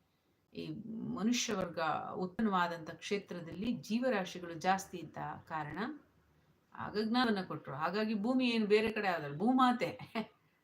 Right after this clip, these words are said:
ಅಯ್ಯೋ, ಭೂಮಾತೆ ಇಷ್ಟ್ ಮಾತ್ರ ಹಂಗಂತಂದ್ರೆ ಅವಳಿಗೆ ನೋವಾಗಲ್ವಾ? ಆ ಕಡೆ ಅಂಗಗಳೆಲ್ಲ ಅಲ್ವಾ ಅದೆಲ್ಲ? ಹಾಗಲ್ಲ, ಎಲ್ಲ ಭೂಮಾತೆಯ ಮಡಿನಲ್ಲಿರ್ತಕ್ಕಂಥ ಮಕ್ಳೇ.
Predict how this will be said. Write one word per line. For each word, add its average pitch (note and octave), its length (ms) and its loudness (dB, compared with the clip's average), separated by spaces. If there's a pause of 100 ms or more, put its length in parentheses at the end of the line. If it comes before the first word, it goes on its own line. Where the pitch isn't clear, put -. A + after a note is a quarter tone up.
(540)
ಅಯ್ಯೋ, G3 200 0 (280)
ಭೂಮಾತೆ A3+ 420 2
ಇಷ್ಟ್ - 240 -2
ಮಾತ್ರ A#3 380 2
ಹಂಗಂತಂದ್ರೆ G#3 540 0
ಅವಳಿಗೆ F#3+ 240 0
ನೋವಾಗಲ್ವಾ? F#3 560 0
ಆ D#3 180 -4
ಕಡೆ F#3+ 220 0
ಅಂಗಗಳೆಲ್ಲ F#3 580 -2
ಅಲ್ವಾ D#3 320 -6
ಅದೆಲ್ಲ? D3+ 360 -10 (960)
ಹಾಗಲ್ಲ, G3+ 320 -2 (120)
ಎಲ್ಲ F3+ 200 -4 (120)
ಭೂಮಾತೆಯ G#3+ 460 0
ಮಡಿನಲ್ಲಿರ್ತಕ್ಕಂಥ G3+ 920 0
ಮಕ್ಳೇ. G3+ 580 -4